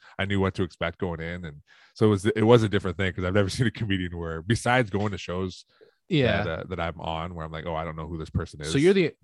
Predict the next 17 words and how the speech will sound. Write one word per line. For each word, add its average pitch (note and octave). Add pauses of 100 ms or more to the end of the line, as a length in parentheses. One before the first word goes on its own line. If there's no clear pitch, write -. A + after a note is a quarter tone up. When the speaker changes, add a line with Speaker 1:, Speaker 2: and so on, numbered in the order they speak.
(120)
Speaker 2:
are C#3
you E3
the F3
only D3+
person C#3
in B2
that A2+
group A#2
that G#2
was G#2+
like, G2 (160)
I C3+
mean, G#2+ (120)
you A#2+
said A#2
your A#2
wife A2